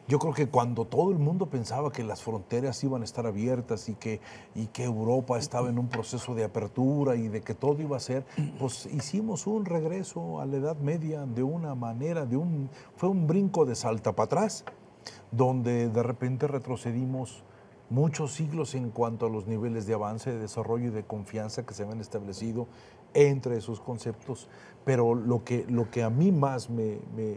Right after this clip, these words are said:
me llama la atención es el concepto del miedo, cómo el miedo así como tal se ha incrustado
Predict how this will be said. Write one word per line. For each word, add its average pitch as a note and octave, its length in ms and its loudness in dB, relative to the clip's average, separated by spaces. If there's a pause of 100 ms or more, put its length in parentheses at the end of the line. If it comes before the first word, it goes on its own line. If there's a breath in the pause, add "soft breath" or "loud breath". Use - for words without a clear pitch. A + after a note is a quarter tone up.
(100)
me A2 120 -2
llama B2+ 260 0
la A#2+ 80 0
atención B2 480 -6 (300 loud breath)
es - 220 -4
el D3+ 100 -4
concepto C#3+ 540 -4
del A#2+ 160 -4
miedo, A#2 420 -2
cómo C#3 280 0
el A#2 100 0
miedo C3 500 0 (180)
así C3 460 -4
como A2 260 -4
tal C#3+ 320 -4
se A2 300 -2
ha C3+ 220 -2 (840)
incrustado B2+ 840 2